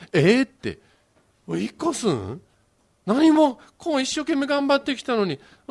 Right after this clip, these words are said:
全部手放して、そしてそこ、もう出かける。そして、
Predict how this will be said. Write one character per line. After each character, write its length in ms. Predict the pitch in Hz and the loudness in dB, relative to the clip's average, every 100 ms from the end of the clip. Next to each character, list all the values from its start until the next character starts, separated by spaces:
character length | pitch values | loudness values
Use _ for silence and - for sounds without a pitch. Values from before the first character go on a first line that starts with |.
| 240 | -4
全 160 | 277 | -2
部 80 | 214 | -4
手 160 | 277 277 | -4 -4
放 340 | 254 254 240 | 0 0 0
し 120 | 214 | -2
て、 280 | - 247 143 - _ _ _ _ _ | -4 -4 -4 -8 _ _ _ _ _
そ 200 | 262 226 | -8 -8
し 60 | |
て 140 | - 220 | -6 -6
そ 180 | 254 | -6
こ、 240 | 233 226 214 _ _ | -4 -4 -6 _ _
も 120 | 214 | -2
う 60 | 180 | 0
出 120 | 254 | 0
か 180 | 269 262 | 0 -2
け 100 | 233 | -2
る。 60 | |
そ 160 | 202 262 | -4 -6
し 180 | 208 | -6
て、 60 | 220 | -8